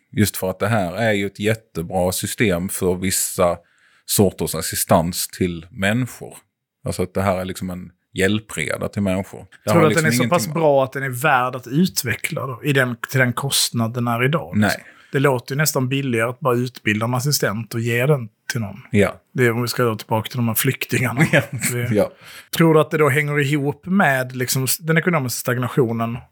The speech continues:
Speaker 2: och att det liksom finns ett inneboende behov av kapitalet, eller förlåt, de kapitalist-, liksom ledarna i de kapitalistiska länderna,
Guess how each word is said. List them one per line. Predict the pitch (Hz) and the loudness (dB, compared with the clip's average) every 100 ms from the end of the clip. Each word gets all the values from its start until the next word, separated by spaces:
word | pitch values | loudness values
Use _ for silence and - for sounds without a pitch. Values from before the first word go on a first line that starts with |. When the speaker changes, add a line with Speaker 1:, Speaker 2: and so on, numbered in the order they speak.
| - | 0
Speaker 2:
och | 127 | 0
att | 113 - 147 120 - _ | 0 -6 -10 -16 -20 _
det | 131 | -2
liksom | 123 - | 0 -2
finns | 117 127 113 | -2 -2 -4
ett | 120 | -4
inneboende | 127 120 120 120 117 117 | -2 0 0 -2 -2 -2
behov | 127 - 143 147 165 156 | -2 0 0 0 2 4
av | 110 110 - | 2 -2 -4
kapitalet, | - 123 - 113 110 107 - - - - - | -4 -2 0 2 0 -4 -10 -18 -18 -12 -8
eller | 98 | -2
förlåt, | - 98 - 185 | 0 0 -2 -4
de | 156 131 | -2 0
kapitalist-, | 123 - 123 117 - - | -2 0 0 0 -4 -8
liksom | 123 127 147 | -6 -4 -2
ledarna | 127 123 117 113 117 | -2 -2 -2 -4 -4
i | |
de | 120 | -4
kapitalistiska | 117 117 120 - 120 | -6 -2 -2 0 0
länderna, | 117 110 113 113 | 0 0 -2 -2